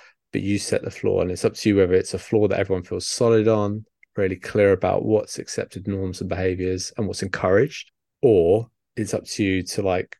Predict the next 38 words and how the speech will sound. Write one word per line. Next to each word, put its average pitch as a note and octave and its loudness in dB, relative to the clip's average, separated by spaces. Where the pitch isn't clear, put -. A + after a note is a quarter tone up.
create - 0
some F2 -6
smoke G2 -2
and F#2+ 0
mirrors F2+ 0
around E2+ -6
that. - -10
If - -14
you're F#2 -2
inconsistent, - -6
if - -10
you're F#2+ 2
not F#2 0
measuring G2 -2
or F2+ -6
prioritizing F2 -4
the F2+ -2
right F2+ -4
things, G2+ -10
if - -6
you're F#2 4
not F#2+ -4
perhaps, - -6
say, G2 -4
showing G2+ -2
up F#2+ -4
in F#2 -4
the F#2 -2
right F#2+ -2
ways - -4
in - -14
terms G2 -10
of - -6
how F#2 -8
you F#2+ -8
communicate - -10
and F#2+ -10
operate F#2+ -10